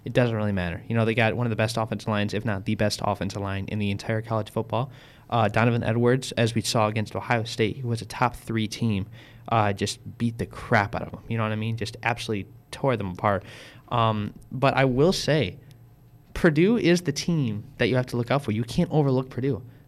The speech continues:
They have had, in the past, what, four years, they've had three top three upsets, with Michigan State last year being one of them, and then Iowa and also Ohio State in twenty eighteen, right? So if you're Michigan, you have to, you have to keep on playing well. You know, McCarthy has to play well.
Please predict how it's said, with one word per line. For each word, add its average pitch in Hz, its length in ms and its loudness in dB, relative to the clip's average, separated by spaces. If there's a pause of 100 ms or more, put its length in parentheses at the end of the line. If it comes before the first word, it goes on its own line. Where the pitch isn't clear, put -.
They 151 100 6
have 190 120 4
had, 151 300 4
in 139 120 0
the 127 60 2
past, 165 400 2
what, - 140 -6
four 160 320 -2
years, 156 380 6
they've 123 140 2
had 110 180 2
three 135 600 2 (300)
top - 280 2
three 131 260 -2
upsets, - 520 -2 (280)
with 123 120 0
Michigan 143 300 2
State 127 220 0
last 113 340 2
year 131 120 2
being 120 220 2
one 110 140 0
of 113 60 -2
them, 117 220 2
and 110 80 0
then 101 160 0
Iowa 120 400 4
and 110 180 0
also 113 280 0
Ohio 113 260 2
State - 360 0
in 101 120 -6
twenty 107 260 -2
eighteen, 98 320 -2
right? 101 200 -2 (400)
So 117 280 4 (720)
if 147 140 0
you're 175 80 8
Michigan, 151 420 4
you 123 120 4
have 131 260 4
to, 113 220 0 (340)
you 147 80 6
have 147 60 6
to 147 80 -2
keep - 240 0
on 139 160 6
playing 123 520 0
well. 110 300 6
You 107 80 0
know, 104 140 0
McCarthy 143 520 0
has 123 160 -2
to - 60 -6
play 113 220 2
well. 104 360 2